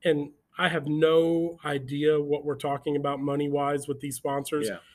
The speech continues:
Speaker 1: I'm purely just using even numbers for sa-, for sake."
Speaker 2: Exactly. We're dreaming. We're,
Speaker 1: Yeah.
Speaker 2: we're weekend anglers that dream what these guys make. So it,
Speaker 1: Exactly.
Speaker 2: it, don't be offended if what we say
Speaker 1: Is wrong
Speaker 2: is
Speaker 1: or right.
Speaker 2: wrong,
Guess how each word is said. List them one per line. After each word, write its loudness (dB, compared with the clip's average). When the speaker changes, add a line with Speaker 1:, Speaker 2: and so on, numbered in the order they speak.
Speaker 1:
I'm 0
purely 0
just -2
using -2
even 0
numbers 2
for -4
sa-, -6
for -6
sake." -2
Speaker 2:
Exactly. 0
We're 0
dreaming. -2
We're, 4
Speaker 1:
Yeah. 6
Speaker 2:
we're 2
weekend -2
anglers -2
that -4
dream -2
what -6
these -8
guys -4
make. -10
So 0
it, 2
Speaker 1:
Exactly. 4
Speaker 2:
it, -14
don't 2
be 0
offended -4
if -4
what -4
we -12
say -2
Speaker 1:
Is 0
wrong 4
Speaker 2:
is 4
Speaker 1:
or 6
right. 4
Speaker 2:
wrong, -4